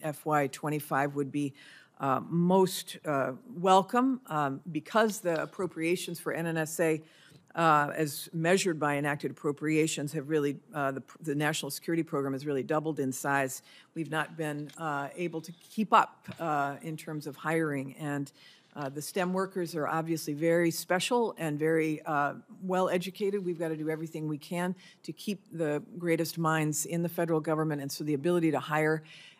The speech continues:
and, uh, through, as evidence through support for that,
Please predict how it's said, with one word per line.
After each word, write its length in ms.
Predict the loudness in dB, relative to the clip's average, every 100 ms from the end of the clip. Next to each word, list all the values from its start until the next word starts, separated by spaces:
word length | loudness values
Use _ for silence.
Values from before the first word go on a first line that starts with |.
| _
and, 420 | -4 -2 -2 -4 -2
uh, 360 | 2 2 2 -4 -14 -18 -20 -20 -20 -14
through, 420 | 2 6 6 2
as 180 | -2 0
evidence 440 | 0 0 0 -2 -4
through 260 | -4 -4
support 540 | -4 -8 -2 2 2 0
for 180 | -6 0
that, 280 | 0 0